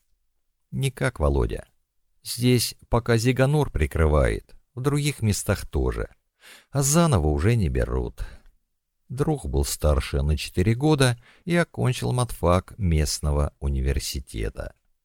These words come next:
Заведующий кафедрой высшей математики профессор Вафин учился с ним на одном курсе и сейчас скрывал от руководства академии подробности о садулинской биографии. В чужих местах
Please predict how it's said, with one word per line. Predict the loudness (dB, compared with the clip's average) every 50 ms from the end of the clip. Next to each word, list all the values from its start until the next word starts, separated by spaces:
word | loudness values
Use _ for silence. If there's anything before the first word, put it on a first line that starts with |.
| _ _ _ _ _ _ _ _ _ _
Заведующий | -10 -4 -2 0 0 2 0 0 2 2 0 0 0 -4 -4 -2 -2 -4
кафедрой | -4 -2 -2 0 0 0 0 -2 0 0 2
высшей | 2 2 0 0 0 -2 0
математики | 0 0 0 0 0 0 0 0 -2 -4 -8 -8 -8 -8
профессор | -4 -4 -4 -2 0 -2 -2 0 2 2 2
Вафин | 4 4 4 2 2 0 -2 -4 -4 -6 -12 -20 -20 -20 _ _
учился | -6 -4 -4 -2 -2 -4 -4 -2 -2 -2 -2
с | -2 -2
ним | 0 0 0 0 0
на | 0 2 2 2
одном | 2 2 2 2 2 0
курсе | 0 0 2 2 2 2 2 0 -2 -2 -4 -6 _ _ _ _
и | 0 2 2
сейчас | 2 0 -2 -4 -2 0 0 2 2 2
скрывал | 0 0 -2 0 0 0 0 2 4 4 4 4 4 4
от | 2 2 0
руководства | -2 -2 0 0 0 2 2 2 0 0 -2 -4 -2 0 0 2 0
академии | 0 0 0 0 0 2 2 2 2 2 2 2 0 -2 -4 -8 _ _ -2
подробности | -2 0 2 2 2 2 2 2 0 0 0 0 0 0 -2 -2 0 _
о | -2
садулинской | -2 0 0 -2 0 0 0 0 2 0 0 -2 -2 -4 -4 -4 -4 -4
биографии. | 0 2 2 2 2 2 0 0 2 0 0 -2 -2 -4 -6 -6 -6 -8 -10 -14 -20 _ _ _ _ _ _ _ _
В | -16
чужих | -6 -4 -2 -2 0 0 0 0 0
местах | -2 0 0 0 2 2 2 2 2 0 -4 -12